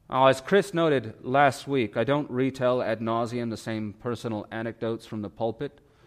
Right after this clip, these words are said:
which is partly due to the fact that I've spent a not insignificant amount of time, uh, when I was growing up making fun of men for doing that.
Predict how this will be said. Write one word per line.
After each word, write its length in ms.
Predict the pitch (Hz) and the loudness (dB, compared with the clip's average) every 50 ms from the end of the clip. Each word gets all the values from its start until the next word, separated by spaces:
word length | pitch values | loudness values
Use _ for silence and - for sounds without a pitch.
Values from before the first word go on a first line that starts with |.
| _ _ _ _ _ _ _ _ _ | _ _ _ _ _ _ _ _ _
which 180 | - 117 - | -10 -6 -6
is 80 | 131 113 | -6 -6
partly 360 | - - 120 120 - - 113 | -2 2 2 2 2 0 -6
due 120 | 104 120 113 | -6 -4 -4
to 80 | 113 | -4
the 80 | 104 104 | -6 -6
fact 320 | - - 110 110 110 - | -4 -2 -2 -2 -2 -4
that 100 | - 104 | -6 -6
I've 180 | 104 101 104 - | -4 -4 -4 -6
spent 400 | - - - 107 104 104 101 - _ _ _ _ _ | -10 -10 -8 -6 -6 -8 -10 -14 _ _ _ _ _
a 80 | 110 104 | -10 -8
not 260 | 101 104 104 107 110 | -4 -2 -2 0 0
insignificant 640 | 110 107 - 117 107 110 110 104 104 104 110 107 104 | -2 -4 -6 -8 -8 -8 -8 -8 -8 -8 -8 -8 -6
amount 280 | 101 104 104 104 104 | -6 -6 -6 -6 -8
of 100 | 95 87 | -8 -12
time, 520 | - - 110 104 107 107 107 107 107 107 107 - _ _ _ _ _ _ _ _ _ _ _ _ _ - _ | -10 -8 -8 -6 -6 -6 -6 -8 -10 -12 -16 -20 _ _ _ _ _ _ _ _ _ _ _ _ _ -14 _
uh, 80 | 101 | -8
when 140 | 101 104 107 | -6 -4 -4
I 80 | 104 104 | -4 -4
was 140 | 101 98 | -6 -6
growing 280 | 95 - 107 104 101 101 | -6 -6 -4 -4 -4 -6
up 120 | 104 104 | -6 -8
making 320 | - 101 104 101 - 101 95 | -6 -8 -8 -8 -8 -12 -12
fun 220 | - - 107 107 | -8 -8 -6 -6
of 100 | 110 107 | -6 -6
men 240 | 110 110 110 120 120 | -8 -8 -8 -8 -10
for 160 | 110 - 95 | -10 -12 -14
doing 300 | 87 90 104 110 120 120 | -10 -8 -6 -6 -6 -6
that. 240 | 117 120 120 131 135 | -8 -8 -10 -10 -14